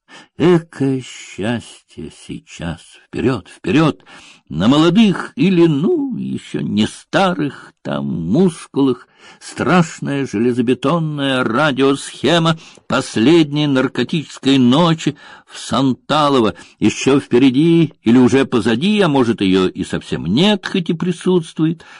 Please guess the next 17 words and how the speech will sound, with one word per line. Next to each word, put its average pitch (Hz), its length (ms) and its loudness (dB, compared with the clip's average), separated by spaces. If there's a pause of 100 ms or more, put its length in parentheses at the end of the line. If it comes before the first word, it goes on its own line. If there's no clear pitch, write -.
(120)
А - 120 -10
главное — 139 720 -4 (420)
эти 160 420 0
блики, 90 880 -8 (360)
этот 160 560 0 (160)
полёт 160 680 2
любви. 95 720 -4 (340)
Главное, 165 680 0
как 160 200 -4
можно 151 260 -4
быстрее 139 880 0 (300)
сообщить 160 1000 -2
любимому 143 1080 2 (160)
ходячему 120 880 0
местечку, 135 960 0
а 131 80 2
именно 135 680 -4